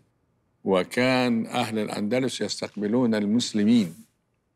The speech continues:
استقبال الفاتح، لأن وجدوا فيهم كما نقول ضوء نجاة في كل الأمور،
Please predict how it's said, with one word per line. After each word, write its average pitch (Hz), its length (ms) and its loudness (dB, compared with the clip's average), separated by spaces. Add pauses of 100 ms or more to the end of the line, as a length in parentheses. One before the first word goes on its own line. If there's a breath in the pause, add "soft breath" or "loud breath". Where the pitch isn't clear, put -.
(600)
استقبال 107 880 0
الفاتح، 117 640 -4
لأن 110 220 -2
وجدوا 110 360 2
فيهم 107 340 -4 (220)
كما 101 420 0
نقول 110 800 0
ضوء 113 440 -2
نجاة 104 360 -2 (600)
في 98 120 -10
كل 135 300 0
الأمور، 98 460 -2